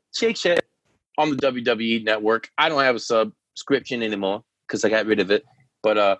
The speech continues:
you guys can check it out. Original Sheik was fucking hardcore, pulling, like, hidden pencils and fucking shanks and shit, and just, dude, going all out. Was, like, the original version of Sabu. And he was, he was deathmatch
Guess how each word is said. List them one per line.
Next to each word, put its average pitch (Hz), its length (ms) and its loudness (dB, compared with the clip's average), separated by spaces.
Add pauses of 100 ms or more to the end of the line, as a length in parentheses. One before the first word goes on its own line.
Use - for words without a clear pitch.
(140)
you 170 120 -4
guys 110 440 -2
can 98 140 -14
check 98 240 -2
it 90 60 -2
out. 85 220 0 (140)
Original 160 260 0
Sheik 160 240 -2
was 135 180 -2
fucking 139 280 0
hardcore, 120 600 0 (220)
pulling, 135 300 0
like, 113 180 0
hidden 120 280 0
pencils 117 640 0
and 101 140 -4 (300)
fucking 110 300 -2
shanks 110 500 -2
and 107 160 -2
shit, 107 420 0
and 98 220 -2 (580)
just, 107 160 -4 (120)
dude, 117 320 0
going 117 260 2
all 110 220 2
out. 107 340 0
Was, 104 160 -4
like, 104 220 -2
the 117 120 0
original 110 720 -2 (380)
version 107 640 0
of 95 160 0
Sabu. 104 640 0 (180)
And 92 300 -4
he 110 160 0
was, 107 240 0
he 104 140 2
was 104 120 2
deathmatch 104 600 -2